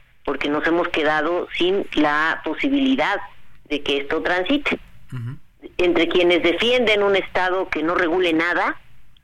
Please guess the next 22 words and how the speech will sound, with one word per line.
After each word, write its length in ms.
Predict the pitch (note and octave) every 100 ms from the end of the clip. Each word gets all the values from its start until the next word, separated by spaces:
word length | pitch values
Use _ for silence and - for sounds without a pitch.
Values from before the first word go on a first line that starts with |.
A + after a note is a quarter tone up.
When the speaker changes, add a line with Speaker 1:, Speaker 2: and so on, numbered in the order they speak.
| -
Speaker 1:
que 240 | - D3 -
sea 420 | E3 E3 D#3+ D3+
el 100 | D3+
mercado 680 | D3 C#3+ - F3 G3 G3 F3
quien 300 | - D#3 C#3+
se 80 | D3
imponga, 580 | D3 - F3+ F#3+ G3 G3
como 220 | D#3 D3+
lo 100 | C#3+
están 220 | - D#3+
haciendo 340 | D#3+ E3+ E3+ D#3
ahora 380 | D3+ E3 E3
con 120 | D3+ C#3+
la 80 |
ley 260 | C#3+ D3+ D3+
eléctrica, 680 | D3 E3 - - E3 G3 A#3 - - - -
en 140 | D3 D3+
la 200 | D3 -
que, 580 | D3 C#3+ C#3 C3+ - -
pues, 140 | D3 - -
por, 160 | D3+ D3 C#3+ -
por, 420 | C#3+ C#3+ C#3 C3